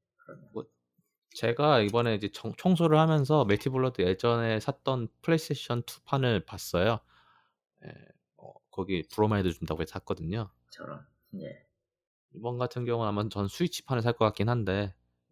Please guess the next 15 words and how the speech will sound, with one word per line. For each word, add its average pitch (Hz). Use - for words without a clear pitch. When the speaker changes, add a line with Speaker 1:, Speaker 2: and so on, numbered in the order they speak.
Speaker 2:
플스포나 120
엑스박스는 -
없긴 -
하지만은, 101
플레이스테이션 139
포는 131
있긴 107
하지만은, 120
그 98
지금 104
설치한 135
거를 107
지금 90
치워버려가지고 120
굳이 -